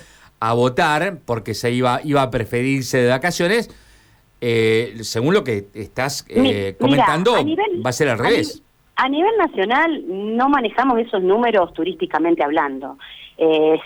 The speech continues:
Speaker 2: sí, el que ya, te repito, lo tenía definido, lo tenía pago,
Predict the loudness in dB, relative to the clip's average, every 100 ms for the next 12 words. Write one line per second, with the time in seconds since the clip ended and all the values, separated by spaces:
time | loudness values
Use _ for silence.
0 | 2 4 4 4 0 -4 -2 -2 0 -2
1 | -2 -4 -2 0 0 0 2 2 0 -2
2 | 0 2 2 0 0 0 0 0 2 2
3 | 2 2 2